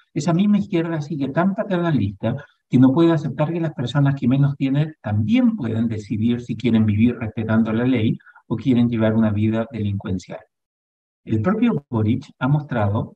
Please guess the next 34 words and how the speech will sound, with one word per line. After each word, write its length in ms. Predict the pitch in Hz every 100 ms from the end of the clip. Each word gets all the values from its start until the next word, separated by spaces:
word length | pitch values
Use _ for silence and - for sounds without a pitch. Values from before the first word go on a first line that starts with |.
| -
antes 640 | 143 180 180 107 - -
una 220 | - 117 117
incapacidad 640 | 117 107 110 107 113 120
para 160 | 131
entender 460 | 123 117 107 107 107
que 80 | -
la 100 | 107
gente 400 | 123 117 117 104
muchas 400 | 143 185 202 151
veces 440 | 104 104 156 151 - _ -
elige 520 | 113 120 220 220 147
ser 240 | - 120
delincuente. 720 | 117 110 110 110 98 90 90 - _ _ _ _ _
En 120 | 113
los 120 | 107
polémicos 520 | 107 120 147 160 165 160
indultos 460 | 127 139 147 143
que 100 | -
realizó 320 | 104 101 98
a 60 | 120
fines 260 | - 127 113
de 80 |
dos 160 | 113 101
mil 160 | 113 113
veintidós 540 | 110 110 113 131 -
a 120 | - 98
varios 360 | 120 131 135
de 100 | 117
los 200 | 107 104
llamados 540 | 107 110 113 107 107 - _ _
presos 480 | - 123 120 - 104
de 160 | 110 98
la 140 | 95
revuelta, 640 | 95 110 165 131 107 127